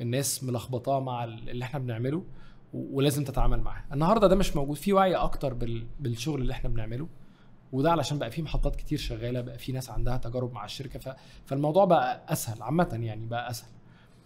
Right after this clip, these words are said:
زمان ما كانش في تمويل بنكي للموضوع. أول تمويل خدناه كان من الصندوق الاجتماعي للتنمية،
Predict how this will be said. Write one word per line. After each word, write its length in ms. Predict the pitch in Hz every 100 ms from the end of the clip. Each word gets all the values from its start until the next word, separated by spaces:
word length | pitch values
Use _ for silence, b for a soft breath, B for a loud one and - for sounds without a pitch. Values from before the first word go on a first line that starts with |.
| B - - - - - -
زمان 260 | 131 151 233
ما 100 | 247
كانش 220 | 185 175
في 100 | 208
تمويل 300 | 196 165 175
بنكي 380 | 151 147 127 120
للموضوع. 640 | 110 110 113 117 113 -
أول 300 | 135 185 180
تمويل 300 | - 123 123
خدناه 240 | - 135 165
كان 160 | 165
من 60 | 139
الصندوق 320 | 117 120 143
الاجتماعي 320 | 127 123 131
للتنمية، 500 | 123 - 113 110 107